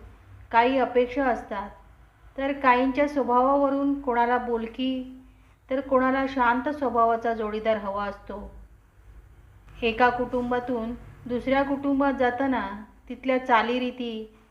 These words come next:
प्रथा, संस्कार, अगदी धार्मिक गोष्टीसुद्धा काय आहेत आणि त्या पूर्ण करण्याकरिता काय अपेक्षित आहे,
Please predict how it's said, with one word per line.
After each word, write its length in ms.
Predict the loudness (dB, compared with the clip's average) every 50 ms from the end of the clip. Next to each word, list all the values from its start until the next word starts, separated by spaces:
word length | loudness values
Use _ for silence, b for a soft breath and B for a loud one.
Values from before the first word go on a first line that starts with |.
| b -6
प्रथा, 640 | -6 -6 -4 0 2 4 4 4 2 0 -4 -8 -14 -10 -8
संस्कार, 640 | -6 -6 -6 -6 -10 -8 -4 -2 0 0 0 -2 -6 -10 -18 b b b b b b b b _ _ -8
अगदी 640 | -8 -4 -2 -2 0 0 0 0 -4 -4 -10 -8 -4
धार्मिक 440 | 0 2 2 2 2 2 0 0 2
गोष्टीसुद्धा 800 | 2 2 2 2 -2 -4 -6 -6 -4 -6 -8 -6 -6 -8 -8 -8 -10 -14 -20 -20 _ _ _ _ b b b b b b b b b -10 -4
काय 280 | 0 0 2 2 4
आहेत 440 | 2 2 2 0 -4 -4 -4 -6 -10 -12 -16 _ _ -20 -20 -14 -10
आणि 180 | -4 -4 -4
त्या 260 | -4 -2 2 2 2 2
पूर्ण 380 | 0 -2 -2 -2 0 0 0
करण्याकरिता 920 | 0 -2 -2 -2 0 -2 -2 -2 -4 -4 -4 -2 0 0 0 0 -2 -4 -8 -14 b b b b b b b -8 -4
काय 300 | 0 2 2 2 2 0
अपेक्षित 520 | -2 -2 -4 -6 -4 -4 -10 -10 -8 -6
आहे, 320 | -6 -6 -6 -8 -10 -12